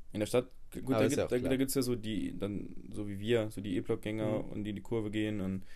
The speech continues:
Speaker 1: äh, Stadtschenke.
Speaker 2: Ja, ich hab auch auf jeden Fall mega Bock. Ich freu mich auch mega.
Speaker 1: Extrem.
Speaker 2: Ja,
Speaker 1: Ich hoff, ich
Speaker 2: auch
Speaker 1: hoff auch,
Speaker 2: eigentlich
Speaker 1: dass
Speaker 2: wollte ich,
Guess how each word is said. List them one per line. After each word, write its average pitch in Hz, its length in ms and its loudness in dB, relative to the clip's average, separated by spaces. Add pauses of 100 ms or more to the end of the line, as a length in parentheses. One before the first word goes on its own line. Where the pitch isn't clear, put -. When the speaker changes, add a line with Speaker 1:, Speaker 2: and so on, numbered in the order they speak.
(480)
Speaker 1:
äh, 95 360 0
Stadtschenke. 101 500 -4 (200)
Speaker 2:
Ja, 131 80 8
ich 127 140 6
hab 135 80 8
auch 110 140 8
auf 107 120 0
jeden 110 120 2
Fall 104 120 2
mega 101 280 4
Bock. 101 240 -2 (240)
Ich 107 160 -4
freu - 180 -4
mich 95 140 -2
auch - 120 -8
mega. 104 300 -2 (360)
Speaker 1:
Extrem. - 440 -6 (220)
Speaker 2:
Ja, 123 80 -2
Speaker 1:
Ich 127 100 2
hoff, 143 140 6
ich - 60 4
Speaker 2:
auch 131 80 4
Speaker 1:
hoff 135 100 6
auch, 139 40 10
Speaker 2:
eigentlich 180 200 12
Speaker 1:
dass 170 60 6
Speaker 2:
wollte 185 200 12
ich, - 140 -4